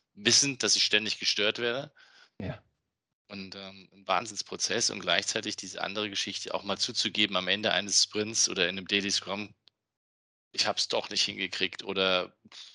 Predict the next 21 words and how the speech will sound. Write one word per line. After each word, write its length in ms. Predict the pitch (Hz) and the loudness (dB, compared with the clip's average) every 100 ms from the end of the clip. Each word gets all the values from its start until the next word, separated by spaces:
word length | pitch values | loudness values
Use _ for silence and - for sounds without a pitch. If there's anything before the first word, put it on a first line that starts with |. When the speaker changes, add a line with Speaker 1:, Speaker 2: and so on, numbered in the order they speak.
| _ _ - | _ _ -4
Speaker 1:
„Wir 160 | 98 | -2
haben 120 | 92 | 0
da 60 | 95 | 0
ein 40 | 92 | -2
Problem.“ 500 | 104 95 95 95 95 - - - - _ _ _ _ | -4 -2 -2 -2 -6 -18 -20 -20 -20 _ _ _ _
Das 180 | - - | -20 -20
sind, 280 | - - 98 | -18 -18 -4
glaub 160 | 95 | -4
ich, 80 | 95 | 0
zwei 340 | - 98 95 98 | 2 2 2 0
wesentliche 380 | 110 117 110 92 | 0 2 2 2
Aspekte, 400 | - 101 - 101 | 4 4 2 0
die 160 | 98 90 | -2 -2
halt 160 | 95 | -2
in 60 | 98 | -4
dieser 160 | 95 95 | -2 -2
Methode 680 | 98 123 143 117 107 110 - | -2 0 4 6 6 4 -4
quasi 400 | - 92 95 95 | -2 0 0 0
angeleitet 600 | 92 110 98 85 - - | 0 0 -2 -2 -4 -10
worden 240 | 90 - - | -12 -12 -14
sind. 240 | - - | -16 -20